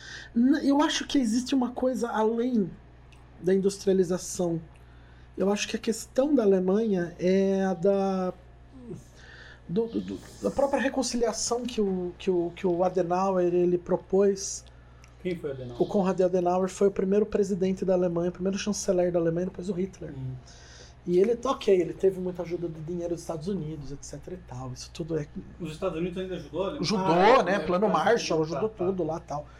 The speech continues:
Speaker 2: Tá bem.
Speaker 1: Mas assim, é... é, o que acontece?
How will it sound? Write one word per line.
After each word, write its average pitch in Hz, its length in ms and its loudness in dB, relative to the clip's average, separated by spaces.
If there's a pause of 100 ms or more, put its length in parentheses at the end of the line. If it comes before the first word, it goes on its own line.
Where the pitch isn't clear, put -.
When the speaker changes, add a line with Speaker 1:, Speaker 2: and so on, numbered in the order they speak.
Speaker 2:
Tá 135 80 -16
bem. 131 140 -14 (100)
Speaker 1:
Mas 190 320 2
assim, 170 480 -2
é... 160 480 -2 (480)
é, 165 720 0
o - 60 -6
que - 140 -2
acontece? 165 800 -2